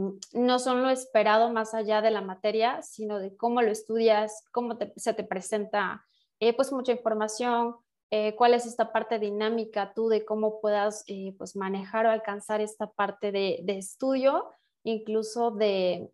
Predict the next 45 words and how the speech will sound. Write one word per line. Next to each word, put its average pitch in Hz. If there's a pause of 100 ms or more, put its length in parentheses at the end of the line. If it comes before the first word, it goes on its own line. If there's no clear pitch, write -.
(100)
de 214
ser, 214
eh, 202
un 196
poquito 208
más, 202 (1040)
se -
me 208
fue 202
la 196
palabra, 185 (400)
em, 196
como 226
autodidacta, 220 (240)
más 196
bien, 185
¿no? 220
Que 220
tú 220
investigues 240
porque 208
a 175
lo 170
mejor 202
la 214
metodología 196
que 220
el 208
maestro 185
te 202
explicó, 214 (320)
eh, 196
no 226
hace 240
match 226
con, 269
con 226
tu 220
forma, 277
con 233
tu 175
estilo, 254
con 226
tu 208
interés. 202